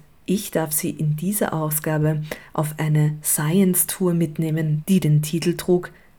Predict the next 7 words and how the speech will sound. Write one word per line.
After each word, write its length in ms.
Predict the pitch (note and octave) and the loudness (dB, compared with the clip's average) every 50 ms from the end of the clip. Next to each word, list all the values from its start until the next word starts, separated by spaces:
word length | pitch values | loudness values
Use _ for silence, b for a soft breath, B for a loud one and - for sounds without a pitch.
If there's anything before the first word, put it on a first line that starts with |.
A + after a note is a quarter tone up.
| b b | b b
Faszinierende 1300 | - - - - D3+ D3 D3+ - - - - A#3+ A#3 G#3+ F#3+ E3 D#3+ D3+ D3+ D#3 D3+ D3 D3+ D#3 F3+ A#3+ - - | -20 -6 -2 0 0 2 2 0 0 0 2 4 4 6 6 4 4 2 2 4 4 4 4 2 0 -2 -6 -8
Pflanzen. 580 | - - - G#3+ E3 D3 C#3 - - - - - - - - - - - - - - - - - - - - - - - - - - - - - - - - - - - - - - - - - - - - - - - - - - - - - - - - C6+ - - - - - - - - C6+ C6+ C6+ C6+ - - - - - - - - - - - - C3 C3+ C3+ - - - - - - - - - - - - - - - - | -4 0 2 2 4 2 0 -2 -2 -4 -4 -4 -8 -14 -14 -18 -20 -20 -18 -16 -14 -14 -14 -14 -16 -16 -16 -16 -18 -18 -18 -16 -12 -12 -12 -12 -14 -20 -18 -14 -14 -14 -14 -16 -20 -20 -20 -18 -12 -8 -6 -6 -6 -8 -10 -12 -12 -14 -16 -16 -18 -18 -18 -20 -20 -20 -20 -20 -16 -12 -10 -8 -8 -8 -8 -10 -12 -12 -14 -14 -10 -8 -6 -6 -8 -8 -10 -14 -14 -14 -16 -16 -16 -18 -18 -18 -20 -20 -20 -20 -20 -20 -20 -20 -16 -6 -2
Es 200 | G3+ A#3+ - - | 0 0 0 0
führen 480 | - - F3+ E3 D#3+ D#3+ E3 F#3+ A#3 - - - - - - | -2 -2 -2 -2 -2 0 0 -2 -2 -4 -6 -18 -20 -6 0
Boris 400 | - F3 E3 E3 G3+ A#3 A3 - | 2 2 2 2 2 0 2 2
Loberatzky 680 | F#3+ F3 E3+ E3+ D#3 D3+ C#3+ D3 - - - F#3+ G3+ A#3 - - | 2 2 0 0 -2 -4 -6 -4 -4 -4 -2 -2 -2 -2 -4 -6
vom 260 | - - F3 D#3+ D3+ | -4 -2 0 0 0